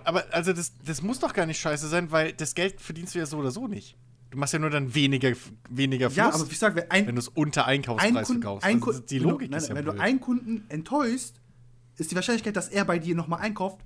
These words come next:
Speaker 2: nicht höher.
Speaker 1: Dann denk sag mal, jetzt mal ohne Scheiß, du bist ja jetzt nicht das erste Jahr im Verkauf. Dann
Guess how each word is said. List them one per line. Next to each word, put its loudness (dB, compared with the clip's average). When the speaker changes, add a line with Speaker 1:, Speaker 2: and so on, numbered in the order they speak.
Speaker 2:
nicht 0
höher. 2
Speaker 1:
Dann -2
denk -2
sag -6
mal, -2
jetzt -10
mal -8
ohne -8
Scheiß, -8
du -14
bist -8
ja -4
jetzt -12
nicht -14
das -14
erste -6
Jahr -6
im -10
Verkauf. -16
Dann -20